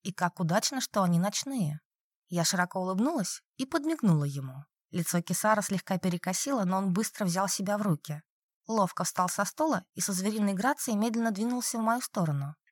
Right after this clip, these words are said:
На его губах появилась уже знакомая мне обольстительная улыбка. Опасная, хищная, но такая притягательная. От неожиданно обуявшего меня волнения пару раз судорожно сглотнула и заставила свои ноги замереть,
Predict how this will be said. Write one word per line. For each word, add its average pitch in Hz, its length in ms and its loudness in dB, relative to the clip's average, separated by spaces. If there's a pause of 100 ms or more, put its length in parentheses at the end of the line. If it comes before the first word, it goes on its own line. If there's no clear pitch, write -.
(140)
На 175 120 4
его 170 260 4
губах 170 420 2
появилась 202 540 0
уже 202 180 -4
знакомая 240 500 -2
мне 226 280 0
обольстительная 220 840 -2
улыбка. 156 560 -4 (160)
Опасная, 185 560 -2
хищная, 175 560 -4 (140)
но 170 100 4
такая 254 380 -4
притягательная. 160 960 -4 (480)
От - 200 -2
неожиданно 180 520 2
обуявшего 170 520 0
меня 175 240 0
волнения 175 640 2
пару 180 200 2
раз 202 220 4
судорожно 202 480 -2
сглотнула 190 680 -2
и 185 100 -6
заставила 190 520 -2
свои 190 260 -2
ноги 233 300 0
замереть, 214 640 0